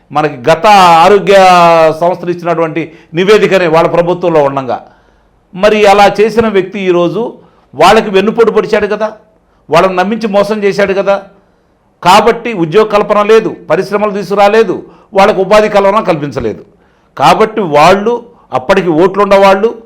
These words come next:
ఆ తర్వాత ఓట్లు వచ్చిన వాళ్ళు, ఓట్లు రాని వాళ్ళు వాళ్ళ తల్లిదండ్రులకు చెప్పుకొని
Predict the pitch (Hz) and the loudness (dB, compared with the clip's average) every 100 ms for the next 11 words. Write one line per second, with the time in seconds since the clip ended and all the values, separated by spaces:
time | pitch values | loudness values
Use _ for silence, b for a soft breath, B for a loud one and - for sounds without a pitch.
0 | b b 131 170 190 202 208 196 170 175 | b b -2 0 2 2 2 2 0 0
1 | 185 185 190 190 196 190 220 233 B B | -2 -2 -2 0 2 2 0 -4 B B
2 | - 175 214 214 196 202 202 196 175 - | -2 -2 -2 2 2 4 2 4 0 0
3 | 165 190 202 196 196 190 180 175 175 196 | -2 0 0 -2 -6 -4 -4 -4 -4 -2
4 | 240 | -4